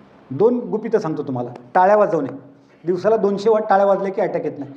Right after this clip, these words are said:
म्हणून भाषणात टाळ्या वाजवायला सांगितल्यात संतांनी. याचं कारण ते, टाळी वाजल्यावर ॲक्युपंक्चर काय म्हणतात ना, त्या सायन्सनी अटॅक येत नाही आणि हसत राहिल्यावर अटॅक. पन्नासपर्यंत हसायचं नाही, मग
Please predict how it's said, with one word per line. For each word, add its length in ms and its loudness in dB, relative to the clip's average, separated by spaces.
म्हणून 200 2
भाषणात 380 0
टाळ्या 180 4
वाजवायला 260 0
सांगितल्यात 280 -10
संतांनी. 520 -14
याचं 120 0
कारण 320 2
ते, 280 -8
टाळी 280 4
वाजल्यावर 480 2
ॲक्युपंक्चर 600 -2
काय 120 2
म्हणतात 260 -2
ना, 60 -2
त्या 180 2
सायन्सनी 520 -4
अटॅक 260 0
येत 160 -2
नाही 160 -4
आणि 200 -2
हसत 440 -2
राहिल्यावर 300 0
अटॅक. 160 -16
पन्नासपर्यंत 600 0
हसायचं 400 -2
नाही, 120 -2
मग 200 -6